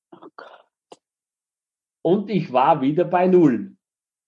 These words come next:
Speaker 1: Okay.
Speaker 2: Kannst du
Speaker 1: Diesmal
Speaker 2: das
Speaker 1: mit
Speaker 2: fühlen?
Speaker 1: Familie und Verantwortung.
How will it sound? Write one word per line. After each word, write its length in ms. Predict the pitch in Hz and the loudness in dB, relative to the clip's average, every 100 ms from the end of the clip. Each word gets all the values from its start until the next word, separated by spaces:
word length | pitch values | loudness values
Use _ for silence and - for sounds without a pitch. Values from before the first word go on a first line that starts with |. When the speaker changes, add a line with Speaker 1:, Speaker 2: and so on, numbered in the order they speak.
| _ _ _ _ _ - | _ _ _ _ _ -12
Speaker 1:
Okay. 600 | 180 165 - 170 220 311 - _ _ _ _ _ _ _ _ _ _ _ _ _ | -10 -8 -6 -4 -4 -6 -10 _ _ _ _ _ _ _ _ _ _ _ _ _
Speaker 2:
Kannst 220 | - 170 | -4 -2
du 40 | 202 | 0
Speaker 1:
Diesmal 180 | 156 208 | 2 2
Speaker 2:
das 80 | 202 | 2
Speaker 1:
mit 180 | 202 180 | 0 2
Speaker 2:
fühlen? 100 | 196 | 2
Speaker 1:
Familie 840 | 202 202 214 233 240 247 240 - | 4 4 4 4 4 4 2 0
und 460 | 208 214 214 214 - | -4 -2 0 -2 -6
Verantwortung. 800 | - - - 190 151 - - 160 | -10 -6 -4 -6 -8 -12 -12 -14